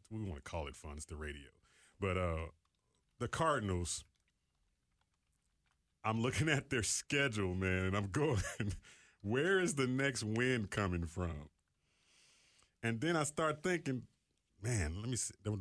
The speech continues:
the Rams haven't lost yet. So where is their loss gonna come from?" So I said, "Who's gonna, what's gonna happen first? Are, are the Cardinals gonna win a game before the Rams lose one, or vice versa?"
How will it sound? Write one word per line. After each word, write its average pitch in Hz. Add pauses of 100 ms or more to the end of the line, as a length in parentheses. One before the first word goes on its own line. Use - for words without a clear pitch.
the 104
Rams 160
haven't 123
lost 160
yet. 85
So 120
where 180
is 294
their 190
loss 180
gonna 92
come 87
from?" 78 (760)
So 120 (140)
I 139
said, 127
"Who's 247
gonna, 190 (220)
what's 190
gonna 196
happen 151
first? 104 (880)
Are, 120 (180)
are 120
the 107
Cardinals 233
gonna 160
win 147
a 208
game 175
before 139
the 123
Rams 156 (520)
lose 220
one, 240 (640)
or 107
vice 123
versa?" 123